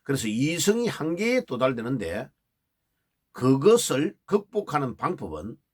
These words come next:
이성이 하나에게 자리를 양보해야 되는데 그것이 곧 신앙이다. 믿음이라는 것에 자리를 양보해야 된다는 것입니다. 그래서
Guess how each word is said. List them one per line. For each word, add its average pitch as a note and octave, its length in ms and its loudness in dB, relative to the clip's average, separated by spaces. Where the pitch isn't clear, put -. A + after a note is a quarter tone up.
이성이 C3+ 580 -2
하나에게 C3+ 540 0
자리를 D#3 440 0
양보해야 F#2 500 -6
되는데 E2+ 360 -12
그것이 C#3 380 -6
곧 B2+ 260 -10
신앙이다. F2+ 760 -4
믿음이라는 G#2+ 800 2
것에 E2+ 260 -14
자리를 E2 520 -12
양보해야 E2+ 540 -8
된다는 C#2+ 340 -20
것입니다. - 360 -20
그래서 C#3+ 380 0